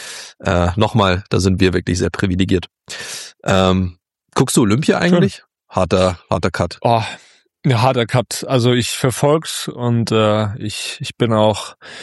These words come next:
Speaker 2: also ich, ich sag immer, dass es unfassbar ist, was die leisten. Also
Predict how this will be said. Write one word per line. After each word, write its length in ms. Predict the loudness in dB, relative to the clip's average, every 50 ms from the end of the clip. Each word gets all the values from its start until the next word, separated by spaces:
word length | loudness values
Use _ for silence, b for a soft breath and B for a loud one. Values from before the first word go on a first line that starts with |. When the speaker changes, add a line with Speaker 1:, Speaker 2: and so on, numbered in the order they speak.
| B B B B B B B
Speaker 2:
also 180 | -2 0 2 2
ich, 260 | 0 0 -4 -8 -8
ich 200 | -8 -8 -4 -2
sag 220 | 2 2 2 2 2
immer, 240 | 2 2 4 4 4
dass 200 | 2 2 2 0
es 220 | 0 0 0 -2 0
unfassbar 540 | 0 0 2 2 0 -2 -2 0 0 0 0
ist, 160 | 0 0 -2
was 100 | -4 -2
die 100 | 0 0
leisten. 440 | 2 2 2 2 0 0 -2 -2 -2 -2 -8 _ _ _ _ _ _ _ _ _ _
Also 600 | -4 -2 -2 0 2 2 2 2 2 2 0 -2